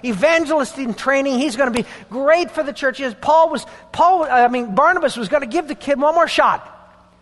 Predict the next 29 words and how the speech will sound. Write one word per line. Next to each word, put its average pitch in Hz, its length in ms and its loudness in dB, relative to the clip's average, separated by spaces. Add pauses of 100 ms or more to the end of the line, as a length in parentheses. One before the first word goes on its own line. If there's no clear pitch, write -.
(540)
But 151 120 -16
Paul 269 240 2
didn't 240 260 -6
see 262 180 -8
it 233 140 0
that 233 180 0
way 214 300 0
at 208 420 0
all. 175 560 -2 (800)
As 190 100 -4
far 277 220 4
as 254 80 -2
he 285 80 -2
was 262 160 -6
concerned, 247 380 -2
he 240 100 -4
had 202 140 0
deserted, 226 500 -2
he 202 180 -4
had 185 240 -2 (260)
defected, 294 640 0 (180)
and 214 120 0
he 294 220 0
didn't 320 260 0
want 339 220 4
him 311 80 -4
back. 359 560 0 (200)
In 233 100 2
fact, 311 380 0